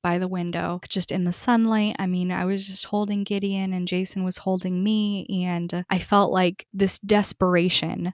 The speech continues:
to soak him in because suddenly it just felt like the clock was ticking.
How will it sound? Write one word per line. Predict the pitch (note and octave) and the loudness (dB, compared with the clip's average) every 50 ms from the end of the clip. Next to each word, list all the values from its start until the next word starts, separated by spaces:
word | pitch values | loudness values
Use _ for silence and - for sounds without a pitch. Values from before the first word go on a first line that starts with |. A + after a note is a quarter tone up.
| _ - | _ 0
to | - - G#3+ G3 F#3 F3 E3 F3+ F3+ - F#3+ - _ - | 0 4 4 4 4 4 2 0 0 -2 -4 -6 _ -4
soak | - - - - - F#3+ F#3+ G3+ G3+ - - | 0 2 4 4 6 6 6 4 2 0 -6
him | - - - - G3 F#3 F3+ F3 - - - | -16 -10 -4 -2 -2 0 0 -2 -2 -2 0
in | F3+ F3+ F3 E3+ E3+ | 0 0 0 0 -2
because | F3 F#3 - - F#3+ F3+ E3+ - | -4 -4 -2 0 2 2 2 2
suddenly | - - F3+ F3+ F3+ F#3 F3 F3 E3+ E3+ - - | 2 2 2 2 4 2 2 0 0 -2 -2 -4
it | - F3 | -4 -2
just | - F#3 F3+ - - | -2 -2 -2 0 0
felt | - F3+ E3+ - | 2 2 2 2
like | - F3+ - _ | 0 -4 -6 _
the | - F3+ | -8 -10
clock | - - - - F3 D3 - - - - | -10 -8 -4 -2 0 0 -2 -4 -6 -4
was | F3+ F3 E3+ F3 - - - _ | -2 -2 0 0 -2 -2 -4 _
ticking. | - - F3 E3 - - - - - F#3+ G3 | -6 -4 -4 -4 -6 -8 -12 -10 -8 -8 -10